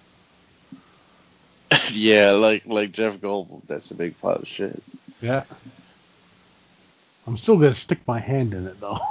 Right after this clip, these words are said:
Speaker 2: <laughs> Oh, and, well,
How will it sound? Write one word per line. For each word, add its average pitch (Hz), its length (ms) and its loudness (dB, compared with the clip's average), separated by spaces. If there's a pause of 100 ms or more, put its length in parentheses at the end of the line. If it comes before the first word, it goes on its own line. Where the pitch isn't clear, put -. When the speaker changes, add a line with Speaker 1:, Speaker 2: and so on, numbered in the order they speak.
(380)
Speaker 2:
<laughs> - 80 2 (1600)
Oh, 170 380 4 (600)
and, 123 380 -4 (1040)
well, 139 300 4